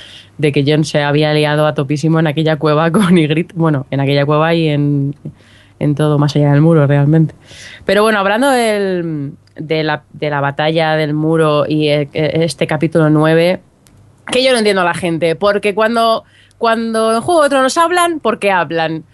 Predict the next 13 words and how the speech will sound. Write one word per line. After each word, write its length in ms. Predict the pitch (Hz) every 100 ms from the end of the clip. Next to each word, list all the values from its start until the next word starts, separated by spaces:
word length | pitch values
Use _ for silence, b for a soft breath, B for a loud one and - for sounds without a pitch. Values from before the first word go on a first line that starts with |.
| b
Y 120 | b 214
cuando 360 | 233 233 233
se 80 | 233
tiran 280 | 247 330 269
todo 160 | 254
un 40 | 247
capítulo 400 | 226 220 220 220
peleándose, 640 | 240 285 339 320 311 330
¿por 140 | 262
qué 80 | 208
se 120 | 208
pelean? 560 | 196 185 170 165 165 175 B B B B
Ni-, 200 | 226 294